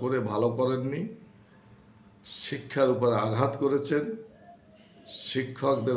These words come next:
অধিকারকে আপনারা ছিনিয়ে নিয়েছেন এবং এই অধিকার কিন্তু আপনাদের অবশ্যই দিবেন। শুধু এইটা না, আপনারা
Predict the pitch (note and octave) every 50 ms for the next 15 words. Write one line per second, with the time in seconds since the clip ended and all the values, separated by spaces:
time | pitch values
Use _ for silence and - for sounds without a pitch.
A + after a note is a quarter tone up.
0 | A#2 A2 A2+ B2 A2+ B2 B2 B2 A#2+ A#2 A2 G#2+ - - A#2 A2+ G#2+ G2+ G2+ -
1 | - A#2+ A2 A2+ A2+ A2 G2 - - - - - - - - - - - - -
2 | - - - - - - - - - - - - - A#2 - A#2 A#2 - - -
3 | - - G#2+ G#2 G#2+ A2+ A2+ A2 A#2+ A#2+ B2+ C3 C3 B2+ D3+ D3+ E3 F3+ A3 -
4 | - - - - - - - - - - - - - - - - - - - -
5 | - - - - C3 B2+ B2+ B2+ A#2+ A#2 G#2+ G#2+ A2 - - C3 B2+ B2 A#2 A2+
6 | A2+ A#2 A2+ A#2+ A#2+ A#2+ A#2 A#2 - A2+ G#2+ G2 A2 G2+ G#2 G2+ - A2 G#2 G2
7 | G#2+ G2+ F#2+ - - - - - - - - A2+ A#2 A#2 - - - - C3 A#2
8 | G#2 G2 G2+ G#2 - - - - - - G2+ G2 - - B2 B2+ A2 A2+ G#2 F#2
9 | - - - - - - B2 A2+ A#2+ B2+ B2 B2 C3+ C3 - - D3 C#3 C3 A#2
10 | - - - - - - - - - - - - - - - - - - A2 G#2+
11 | G2+ G2+ A#2+ A#2+ B2+